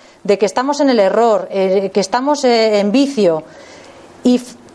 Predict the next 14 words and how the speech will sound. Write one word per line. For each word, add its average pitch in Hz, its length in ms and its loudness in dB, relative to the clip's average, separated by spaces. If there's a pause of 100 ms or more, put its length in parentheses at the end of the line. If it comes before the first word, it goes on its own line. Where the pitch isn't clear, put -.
van 285 180 0
a 311 60 -2
facilitar, 269 600 -2
a 180 60 -2
través 240 260 0
de 302 80 -2
esas 262 200 -4
pruebas, 294 400 0
nos 214 140 -4
van 262 140 0
a 254 40 -6
facilitar 240 480 -2
la 202 200 -2
conquista 277 800 -2